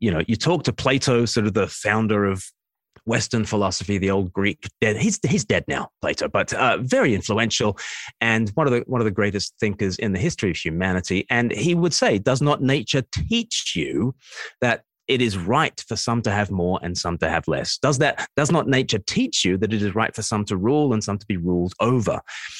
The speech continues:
And those who we rule over, Plato called living tools or slaves.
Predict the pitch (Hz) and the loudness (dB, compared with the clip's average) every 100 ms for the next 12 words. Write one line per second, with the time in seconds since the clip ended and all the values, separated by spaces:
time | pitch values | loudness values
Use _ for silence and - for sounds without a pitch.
0 | - - 120 113 107 135 151 139 - 131 | -18 -6 0 0 2 2 2 2 -2 -2
1 | 120 113 101 110 110 - 165 170 80 117 | 0 0 0 0 0 2 2 2 0 -2
2 | - _ - 101 98 95 - 98 95 - | -4 _ -2 0 0 -2 0 0 0 -4
3 | - 107 139 135 120 - 240 135 73 - | -2 0 2 2 2 0 2 2 0 -4
4 | - - 101 98 - - 190 80 - - | -8 -2 0 0 -2 0 2 0 -4 -10